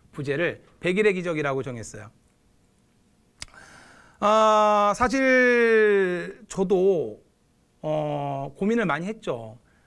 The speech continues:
한 이십 강 정도, 이십 회 모의고사 정도를 해서 빨리 끝내버리면 저야 얼마나 좋아요. 한 뭐 일주일 정도 강의 후딱 찍어버리고, 어, 제공하면. 그러나 백 일간 여러분들과 함께하겠다는 의지입니다.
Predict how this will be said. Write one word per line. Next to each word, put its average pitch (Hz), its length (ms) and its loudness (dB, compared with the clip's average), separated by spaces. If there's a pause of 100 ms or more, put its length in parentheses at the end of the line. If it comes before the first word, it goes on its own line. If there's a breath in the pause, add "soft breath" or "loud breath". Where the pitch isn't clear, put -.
(140 soft breath)
한 247 140 -2
이십 214 220 0
강 254 200 -2
정도, 196 480 0
이십 190 240 -6
회 214 60 0
모의고사 196 400 0
정도를 190 340 -8
해서 143 520 -6 (220 soft breath)
빨리 240 200 -4
끝내버리면 220 600 -2
저야 190 160 -8
얼마나 175 320 -4
좋아요. 165 400 -4
한 160 140 -8
뭐 156 80 -4
일주일 170 260 -4
정도 165 220 -6
강의 160 180 -6
후딱 - 240 -8
찍어버리고, 202 640 -2 (300 loud breath)
어, 165 400 0
제공하면. 180 640 -4 (340 soft breath)
그러나 196 540 0 (380 soft breath)
백 165 160 0
일간 254 340 0
여러분들과 185 480 -4
함께하겠다는 214 880 -6
의지입니다. 143 640 -6